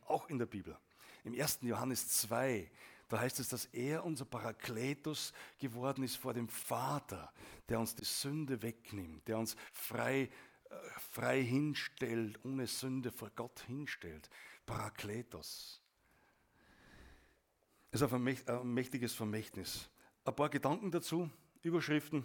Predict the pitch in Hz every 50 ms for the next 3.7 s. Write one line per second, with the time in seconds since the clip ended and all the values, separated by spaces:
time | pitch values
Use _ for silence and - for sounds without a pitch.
0 | - - - - 139 135 139 131 - 131 131 127 131 127 120 - - - - -
1 | _ _ _ _ _ _ _ _ _ - - - - - - - - - - -
2 | - _ _ _ - 135 131 123 151 131 135 139 165 190 185 170 175 151 - 135
3 | 151 - - - 139 131 127 135 - - - 101 80 -